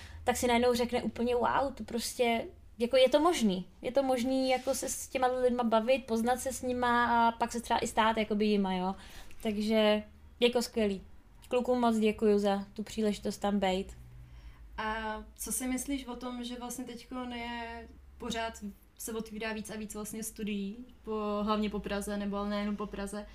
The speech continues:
Speaker 2: Myslíš si, že už jich je jako moc, že třeba už jako je ten trh jako přesycený a že prostě vlastně se třeba teďkon, kdyby se založilo nový studio, že se třeba jako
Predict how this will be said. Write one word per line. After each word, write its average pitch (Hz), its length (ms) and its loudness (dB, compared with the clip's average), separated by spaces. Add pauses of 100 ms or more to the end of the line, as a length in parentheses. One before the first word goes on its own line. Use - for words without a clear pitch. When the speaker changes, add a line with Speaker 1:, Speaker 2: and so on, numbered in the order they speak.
(260)
Speaker 2:
Myslíš 226 360 -6
si, 240 180 -8
že 247 120 -8
už - 200 -10
jich - 160 -12
je 233 80 -8
jako 247 440 -8 (240)
moc, 196 420 -4
že 220 160 -4
třeba 214 400 -8
už - 160 -8
jako 220 260 -6 (420)
je 214 100 -2
ten 220 220 -4
trh 220 280 -8
jako 220 180 -8
přesycený 214 720 -8
a 208 120 -6
že 214 120 -8
prostě 202 760 -8
vlastně 214 680 -6 (400)
se - 120 -10
třeba 190 460 -4 (100)
teďkon, 226 380 -4
kdyby 220 180 -2
se 220 140 -6
založilo 220 320 -4
nový 214 160 -6
studio, 214 300 -8
že 208 100 -8
se 214 140 -12
třeba 208 280 -6
jako 208 180 -8